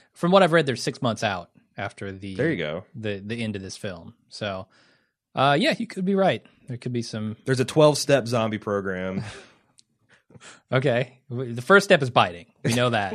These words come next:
Speaker 2: <laughs> No, is, is, is to realize that there's, you don't have to bite people.
Speaker 1: Okay. I realize you have a problem.
Speaker 2: Yeah, I realize you have a problem. Submit to a higher power, the cricket bat.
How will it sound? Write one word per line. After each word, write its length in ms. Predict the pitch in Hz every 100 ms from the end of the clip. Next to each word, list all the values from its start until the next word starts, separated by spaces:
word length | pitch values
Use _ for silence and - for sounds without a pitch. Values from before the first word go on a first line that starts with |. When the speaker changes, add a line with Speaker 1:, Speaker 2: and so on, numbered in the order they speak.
| 175 156
Speaker 2:
<laughs> 160 | 180
No, 220 | 180 175 156
is, 140 | 131
is, 240 | 139 127
is 300 | 135 131 135
to 140 | 123 135
realize 600 | 147 180 160 147 143 127
that 160 | 117
there's, 360 | 117 117 107 - _ _ _
you 120 | -
don't 220 | 123 151 120
have 260 | 131 123 -
to 60 |
bite 280 | 104 101 85
people. 460 | 90 78 76 - -
Speaker 1:
Okay. 360 | 156 143 98 87 _ _ -
I 40 |
realize 380 | 107 117 160 147
you 60 | 139
have 100 | 127
a 60 |
problem. 520 | 117 117 92 95 104 - _ _ _
Speaker 2:
Yeah, 160 | - 90
I 60 | 85
realize 240 | 127 151
you 60 | 151
have 100 | 143
a 40 |
problem. 480 | 123 110 107 104 101
Submit 380 | - - 104 117
to 120 | 123 113
a 20 |
higher 240 | 107 110
power, 360 | 107 95 90 92
the 100 | 95
cricket 280 | - 101 -
bat. 320 | 82 85 -